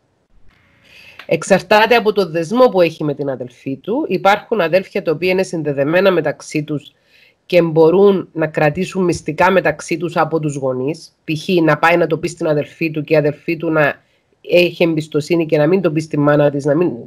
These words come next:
στη μάνα του, στον πατέρα τους και να δημιουργηθεί θέμα, εάν η σχέση τους είναι τέτοια. Μμ.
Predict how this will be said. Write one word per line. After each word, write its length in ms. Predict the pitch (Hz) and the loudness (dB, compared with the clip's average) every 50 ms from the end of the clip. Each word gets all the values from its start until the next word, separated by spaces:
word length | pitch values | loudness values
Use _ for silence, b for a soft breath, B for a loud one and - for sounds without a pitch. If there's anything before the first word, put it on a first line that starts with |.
| - _ - | -20 _ -20
στη 180 | - - - | -10 -4 0
μάνα 340 | 151 151 151 147 151 151 143 | 2 4 6 6 6 4 4
του, 80 | 143 151 | 2 -2
στον 200 | 151 - 156 147 | -4 -2 0 2
πατέρα 380 | 147 139 135 147 147 151 143 | 2 2 4 4 6 6 4
τους 140 | 143 147 - | 2 0 -2
και 100 | - 156 | 2 2
να 80 | 147 143 | 4 4
δημιουργηθεί 420 | 147 147 143 139 135 135 - 151 | 4 4 2 2 0 -2 -6 -4
θέμα, 440 | 147 147 139 135 135 147 208 - - _ _ _ _ _ _ _ _ _ | 0 2 2 4 4 2 2 0 -4 _ _ _ _ _ _ _ _ _
εάν 260 | - - 143 156 165 165 | -2 2 4 4 4 4
η 60 | 156 | 2
σχέση 320 | 156 - - 160 151 165 | 0 0 -2 -2 -2 -2
τους 180 | 151 156 147 - | -4 -4 -4 -2
είναι 160 | 147 143 135 | 0 0 0
τέτοια. 520 | 135 139 127 - - - 156 196 285 - _ _ _ _ _ _ _ _ _ _ _ _ _ _ _ _ _ _ - | 0 -2 -6 -4 -2 0 0 0 0 -2 _ _ _ _ _ _ _ _ _ _ _ _ _ _ _ _ _ _ -2
Μμ. 80 | 175 | 0